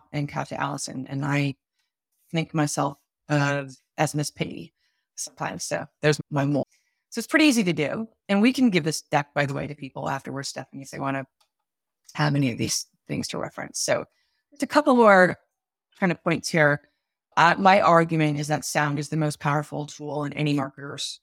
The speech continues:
toolkit. And I'll give you s-, some more pr-,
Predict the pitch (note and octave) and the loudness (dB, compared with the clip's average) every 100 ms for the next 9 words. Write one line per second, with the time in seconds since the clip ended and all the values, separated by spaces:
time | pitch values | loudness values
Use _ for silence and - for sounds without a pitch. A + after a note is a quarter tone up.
0 | - C#3 - - - - _ _ _ _ | -10 -10 -6 -6 -6 -8 _ _ _ _
1 | _ _ E3+ E3+ E3 F3+ E3+ D#3 - - | _ _ 0 2 2 -2 -2 -2 -6 -8
2 | - - E3 D3 C3+ - | -10 -6 0 0 0 -6